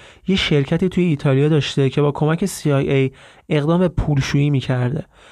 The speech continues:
تا زمانی که فعالیت‌های شرکت لومی رو از ایتالیا اخراج می‌شه.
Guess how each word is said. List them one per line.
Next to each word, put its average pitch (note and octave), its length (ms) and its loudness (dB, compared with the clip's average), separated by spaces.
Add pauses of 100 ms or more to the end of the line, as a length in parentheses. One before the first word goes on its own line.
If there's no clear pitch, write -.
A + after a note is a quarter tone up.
(160)
تا D#3 100 -2
زمانی D#3 340 2
که F3 80 0
فعالیت‌های C#3+ 600 0
شرکت C#3+ 340 0
لومی D#3+ 400 2
رو D#3 80 4
از C#3 200 2
ایتالیا C3 360 0
اخراج B2+ 380 -4
می‌شه. - 280 -12